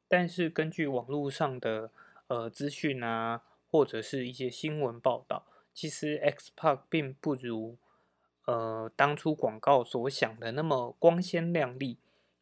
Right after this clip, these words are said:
毕竟它在经营上面还是有一定的困难存在。所以台中市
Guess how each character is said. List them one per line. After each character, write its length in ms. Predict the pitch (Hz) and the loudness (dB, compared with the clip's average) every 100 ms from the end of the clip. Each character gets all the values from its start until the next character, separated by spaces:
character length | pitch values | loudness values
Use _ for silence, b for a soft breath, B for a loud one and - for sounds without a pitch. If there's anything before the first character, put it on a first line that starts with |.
| - | 0
毕 140 | 196 | 0
竟 160 | 180 165 | 2 2
它 140 | 156 | 2
在 120 | 151 | 2
经 260 | 143 151 139 | 0 0 -4
营 80 | 123 | -4
上 140 | 131 | -4
面 120 | 127 123 | -4 -4
还 120 | 117 | -4
是 220 | - 131 | -2 -4
有 180 | 117 120 | -4 -8
一 60 | |
定 220 | 123 151 127 | -2 -2 -2
的 80 | |
困 300 | 117 - 131 | -6 -2 -2
难 200 | 123 117 123 | -2 -10 -8
存 200 | - 113 | -8 -8
在。 200 | - 123 - b b b b b b | -4 -4 -6 b b b b b b
所 200 | - 226 | 2 6
以 280 | 240 240 - - _ _ _ _ _ _ - | 6 4 0 -6 _ _ _ _ _ _ -14
台 260 | - 156 185 | 2 4 4
中 380 | 190 208 208 | 4 4 4
市 680 | 202 - 220 139 135 139 139 | 2 0 0 0 -2 -8 -14